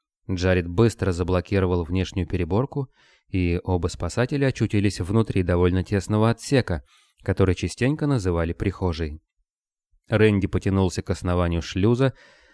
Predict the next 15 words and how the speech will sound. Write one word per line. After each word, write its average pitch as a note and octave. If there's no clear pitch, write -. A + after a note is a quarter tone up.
толстой C3
черной F#2
раме, F#2
в -
которой F#2+
и F2+
скрывался G#2+
основной F2
механизм, E2+
и G2
откинул C#3
крышку G2
с -
пульта F2+
управления. F2